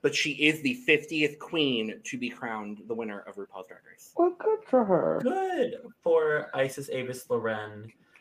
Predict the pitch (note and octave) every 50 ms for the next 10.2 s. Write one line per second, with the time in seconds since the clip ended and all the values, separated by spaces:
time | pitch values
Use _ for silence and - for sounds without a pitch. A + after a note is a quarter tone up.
0 | _ - F3 F#3 F#3 F#3 F3 F3+ G3+ G3+ A#3+ A#3+ A#3 G#3 G3 F#3 E3+ F3 D#3 D3
1 | C#3+ C3 C3 - - - D#3 D#3 - G3 G3 - - E3 D3 D3+ D3 D3 D#3+ D3
2 | C#3+ C#3+ C#3 C3+ C3 - C3+ B2 B2 B2+ C3 B2+ A#2+ B2+ B2 A#2+ A2 A2+ A#2 A#2
3 | A#2+ - C#3 B2 A2+ A2 A2 A2 G#2+ A2 A2+ A#2+ C3+ C#3 - - C3+ B2+ B2 -
4 | - B2 A#2 A#2 A#2 C3 B2 A#2 G#2+ A2+ A2 G#2+ G#2 G#2+ - _ - - _ _
5 | - E3 D3+ C#3 D3 D#3 D3+ D3 D3+ D3+ D3+ D3 - - E3 D#3 D3 - - C3
6 | A#2+ A#2+ A#2+ - - C3+ C3 B2+ B2+ B2 B2 A#2+ A#2 A2+ A2 A#2 A#2+ B2 C3 C3+
7 | C#3 C#3 C#3 C#3+ A#2+ - G#2+ G#2 - - - - - E3+ D3 C#3 - - D3+ D3
8 | C#3+ D3 D#3 D3+ B2 C3+ C#3+ C3 C3 B2+ B2+ B2+ A#2+ - - - C3 B2 B2 A#2+
9 | A#2+ A#2 A#2 A2+ - C3+ B2 A#2 A#2+ A#2 A#2+ A#2+ - B2 A#2 A#2 A#2+ A2+ A#2 A#2
10 | A#2 - - -